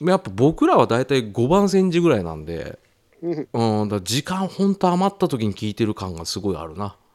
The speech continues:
Speaker 2: うん。
Speaker 1: うん。な-、
Speaker 2: まあ、でも聞いていただいた上に、
Speaker 1: うん。
Speaker 2: しかも、あの、コメントいただけるだけでもほんと
Speaker 1: ありがたいよね。
Speaker 2: ありがたいでございますからね。
Speaker 1: だから忙しいと思うんで、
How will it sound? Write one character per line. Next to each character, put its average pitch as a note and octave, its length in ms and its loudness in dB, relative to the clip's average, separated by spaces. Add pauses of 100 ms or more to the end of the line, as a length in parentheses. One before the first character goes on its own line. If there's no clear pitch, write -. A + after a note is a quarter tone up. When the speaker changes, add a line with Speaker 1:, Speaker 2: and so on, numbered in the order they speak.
(340)
Speaker 2:
う E3+ 80 -2
ん。 - 180 -2
Speaker 1:
う - 20 -6
ん。 - 40 -4
な-、 F3 120 0
Speaker 2:
ま D#3+ 60 4
あ、 F3+ 60 6
で - 0 -
も C#3 140 -4
聞 D3+ 320 0
い G2 80 -2
て E3+ 140 8
い D#3+ 80 8
た E3+ 140 6
だ F3+ 140 6
い E3+ 60 6
た F3+ 140 6
上 G3 220 10
に、 C#3+ 260 4
Speaker 1:
う - 20 -4
ん。 - 20 -8
Speaker 2:
し - 140 -10
か F#3+ 100 4
も、 D#3 140 0
あ B2+ 40 0
の、 B2+ 100 0
コ - 120 0
メ F3 120 6
ン F3 60 0
ト F#3 140 2
い E3+ 80 0
た F#3 140 0
だ G3 120 4
け - 160 4
る F#3 100 6
だ F#3 100 2
け A#3 140 6
で A3+ 60 10
も F#3+ 140 4
ほ E3 80 2
ん D#3 40 -2
と - 180 -2 (200)
Speaker 1:
あ G#2+ 120 -6
り A2 60 0
が C#3+ 40 8
た D3+ 40 8
い - 0 -
よ - 60 6
ね。 - 0 -
Speaker 2:
あ - 0 -
り D#3 60 6
が D#3+ 100 8
た - 160 6
い F#3 60 10
で F#3+ 60 8
ご D#3 100 10
ざ D3+ 160 8
い - 20 4
ま C#3+ 100 4
す - 80 0
か - 80 2
ら - 80 0
ね。 C#3+ 120 -2
Speaker 1:
だ D3 100 2
か A#2+ 100 4
ら - 120 4
忙 D#3+ 600 2
し B3+ 120 -2
い G#3 60 -6
と G#2+ 120 0
思 G#2+ 180 2
う A2 160 0
ん G2 80 -4
で、 G2+ 400 -2